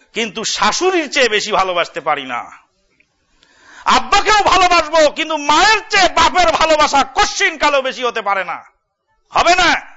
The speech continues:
আল্লাহর নবীর দলিল অনুযায়ী হবে না। আল্লাহ নবী বললেন, "তোমার মা, তোমার মা, তোমার মা", তিনবার বলার পরে বললেন, "তোমার পিতা।" আপনি নিজে ইচ্ছা সিরিয়াল বানায় নিবেন,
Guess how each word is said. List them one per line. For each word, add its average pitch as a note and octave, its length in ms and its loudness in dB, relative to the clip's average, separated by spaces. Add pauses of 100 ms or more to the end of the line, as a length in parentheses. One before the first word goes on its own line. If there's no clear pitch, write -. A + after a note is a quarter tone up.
(140)
আল্লাহর B3+ 360 2
নবীর C4+ 540 0
দলিল C#4 260 -2
অনুযায়ী A#3 320 -2
হবে G3 200 -4
না। E3+ 200 -6 (240)
আল্লাহ A#3 280 2
নবী G#3+ 200 -8
বললেন, G3 380 -4
"তোমার F4 440 0
মা, A3 320 2 (280)
তোমার F#4+ 380 2
মা, A#3+ 260 2 (120)
তোমার F#4 320 0
মা", G#3 280 -2 (240)
তিনবার E4+ 420 2
বলার A#3+ 260 0
পরে A3+ 220 -4
বললেন, G3+ 320 -10
"তোমার F3+ 300 -6
পিতা।" C#3 420 -10 (2000)
আপনি G#3 280 0
নিজে A#3+ 240 0
ইচ্ছা B3+ 220 -2
সিরিয়াল C#4+ 380 0
বানায় C#4 260 0
নিবেন, B3 280 -2